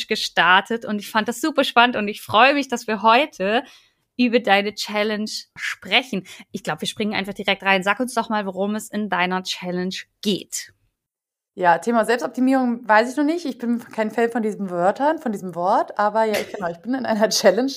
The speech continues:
Speaker 2: drin. Es nennt sich, äh, die Nichtstuerin-Challenge. Ich habe eine Challenge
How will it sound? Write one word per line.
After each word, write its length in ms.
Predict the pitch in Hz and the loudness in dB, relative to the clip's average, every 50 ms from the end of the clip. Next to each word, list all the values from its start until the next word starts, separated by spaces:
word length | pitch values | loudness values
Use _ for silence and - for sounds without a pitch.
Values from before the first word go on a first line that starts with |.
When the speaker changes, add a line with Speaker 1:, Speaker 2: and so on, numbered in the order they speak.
| - | -8
Speaker 2:
drin. 260 | - 247 285 294 311 311 _ _ _ _ _ _ _ _ | -4 -2 0 0 -2 -2 _ _ _ _ _ _ _ _
Es 160 | - - 208 240 | -14 -10 -6 -4
nennt 200 | 247 254 247 254 | -2 -2 -2 -2
sich, 260 | 262 - - - - - | -4 -8 -10 -10 -8 -4
äh, 160 | 220 220 214 | -4 -4 -4
die 120 | 220 233 | -2 -2
Nichtstuerin-Challenge. 1800 | 233 269 359 403 392 - - - - - 233 208 180 175 175 170 165 165 175 170 165 156 156 156 151 - _ - - - 175 151 151 156 165 208 294 | 0 0 0 0 -4 -8 -14 -14 -8 -4 0 2 2 2 2 0 0 -2 -2 -2 -2 -4 -6 -8 -10 -12 _ -10 -4 0 0 2 2 0 -2 -2 -4
Ich 880 | 370 - - - _ _ _ _ _ _ _ _ _ _ _ _ - 269 | -6 -8 -12 -16 _ _ _ _ _ _ _ _ _ _ _ _ -2 0
habe 120 | 269 269 | 2 2
eine 160 | 247 247 247 | 2 0 0
Challenge 340 | 247 - 269 269 302 320 | 0 0 0 2 0 0